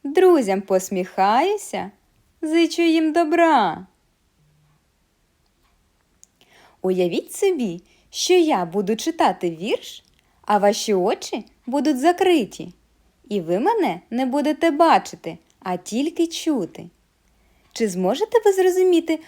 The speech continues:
про що я читаю вірш? Так.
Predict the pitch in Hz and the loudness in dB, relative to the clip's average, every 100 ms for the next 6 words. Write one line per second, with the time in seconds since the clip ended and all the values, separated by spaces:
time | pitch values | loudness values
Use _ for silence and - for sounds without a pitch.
0 | - - 415 427 - - 359 226 185 180 | -18 0 4 4 2 0 2 2 2 0
1 | - 170 170 170 190 277 320 320 165 - | -2 0 4 4 4 0 0 0 0 -6
2 | - - _ _ _ _ _ _ _ _ | -16 -16 _ _ _ _ _ _ _ _
3 | _ _ _ _ _ _ _ _ _ _ | _ _ _ _ _ _ _ _ _ _
4 | _ - 415 427 349 208 147 | _ 0 4 4 4 0 -6